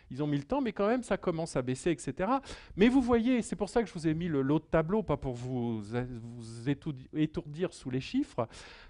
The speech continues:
mais, euh, ce qui est intéressant, et je suis désolé, je bouge un peu, euh, c'est, euh, de voir qu'il y a des courbes qui, qui bougent beaucoup. Alors à quoi ça correspond ces descentes, euh,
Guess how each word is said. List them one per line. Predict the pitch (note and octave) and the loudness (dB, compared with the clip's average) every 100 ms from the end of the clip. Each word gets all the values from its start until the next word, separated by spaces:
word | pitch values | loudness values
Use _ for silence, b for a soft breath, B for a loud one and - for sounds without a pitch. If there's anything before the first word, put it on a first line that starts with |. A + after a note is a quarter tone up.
| - | 0
mais, | D#3 C4 B3 | 4 6 4
euh, | - D#3 | 4 4
ce | D#3 | 2
qui | - | -4
est | F#3+ | -2
intéressant, | F#3+ F#3 D#3 D#3 A#3 C4 A#3 - - | 0 2 0 0 -2 -4 -6 -12 -12
et | - C#3 | -4 -4
je | A#2+ - | -4 -10
suis | - | -12
désolé, | A#2 A#2 C3 D#3 | -10 -6 -4 -4
je | G#2+ | -6
bouge | G2 F3+ D3 | -10 -8 -6
un | C3 | -4
peu, | - B3+ B B B D3+ | -4 -4 B B B 4
euh, | D3+ D3 C#3+ C3+ C#3 D3 | 6 8 8 6 6 2
c'est, | - G#3+ A#3 A3 | -2 2 2 4
euh, | D3+ C#3+ C#3 C#3 | 6 8 6 6
de | D#3+ | 2
voir | E3 C4 - | 4 0 2
qu'il | G3+ G3 | 2 4
y | F3 | 4
a | |
des | D#3+ E3+ | 2 0
courbes | E3+ C#4+ A#3 | 0 -4 -4
qui, | - F3 E3 | -8 -12 -12
qui | _ F#3 | _ -8
bougent | F3 G#3 | -4 -2
beaucoup. | G3 G#3 A#3 | -2 0 2
Alors | E3+ D3 | 4 6
à | E3 | 4
quoi | - C4 | 4 0
ça | - G3+ | 2 0
correspond | F#3 F3 - G#3+ | 2 0 0 -8
ces | - D#3 | -4 -4
descentes, | C#3 C#3+ - A#3+ B3+ - | -2 -4 -2 0 0 0
euh, | C#3 C3 B2+ | 2 2 0